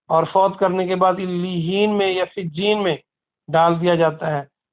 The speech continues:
वहाँ दर्ज करवाने के बाद दोबारा कब्र में हिसाब किताब के लिए भेज दिया जाता है। तो फिर जो पहले ही जिसको सलामती मिल गई, इंशाल्लाह कब्र भी उसकी,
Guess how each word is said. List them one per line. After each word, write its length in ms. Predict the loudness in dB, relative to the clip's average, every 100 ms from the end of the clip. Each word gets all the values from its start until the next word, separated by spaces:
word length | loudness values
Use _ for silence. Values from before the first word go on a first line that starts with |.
| 0
वहाँ 240 | 2 2
दर्ज 280 | 0 0 0
करवाने 320 | 2 2 2
के 60 | 0
बाद 180 | 0 0
दोबारा 320 | 2 2 2 0
कब्र 220 | 0 2
में 180 | 2 -2 -4 _ _ _ _ _ -14
हिसाब 420 | -10 -2 2 2 0
किताब 320 | 0 2 2
के 60 | -2
लिए 180 | 0
भेज 260 | 0 0 -2
दिया 180 | 2 2
जाता 300 | 2 -2 -12
है। 120 | -18 _ _ _ _ _ _ _ _ _ _ -12
तो 80 | -10
फिर 200 | -4 -2
जो 160 | 2 2
पहले 300 | 4 2 4
ही 80 | 2
जिसको 280 | 0 0 0
सलामती 480 | 2 2 2 0 -4
मिल 160 | -4 -4
गई, 180 | -8 -10 _ _ -12
इंशाल्लाह 460 | -6 -2 2 2 2
कब्र 300 | 0 0 0
भी 120 | -2
उसकी, 520 | -4 -4 -4 -4 -4